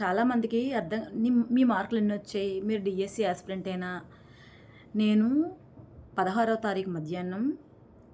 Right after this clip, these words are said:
సోష-, సోషల్ అసిస్టెంట్ ఎస్ఏ సోషల్ రాశాను. నాకు ఎగ్జామ్స్ సిక్స్టీ త్రీ టెట్‌తో కలుపుకుని. నాకు టెట్ మార్క్స్ వన్ ఫిఫ్టీన్. నాకు ఇక్-, దీంట్లో వచ్చిన మార్క్స్ ఫార్టీ ఫైవ్ వరకు వచ్చాయి.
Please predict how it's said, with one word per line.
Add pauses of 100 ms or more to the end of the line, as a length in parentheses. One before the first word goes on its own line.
సోష-,
సోషల్
అసిస్టెంట్ (160)
ఎస్ఏ
సోషల్
రాశాను. (580)
నాకు
ఎగ్జామ్స్ (360)
సిక్స్టీ
త్రీ (180)
టెట్‌తో
కలుపుకుని. (440)
నాకు
టెట్
మార్క్స్ (480)
వన్
ఫిఫ్టీన్. (500)
నాకు
ఇక్-,
దీంట్లో
వచ్చిన
మార్క్స్ (600)
ఫార్టీ (1120)
ఫైవ్
వరకు
వచ్చాయి.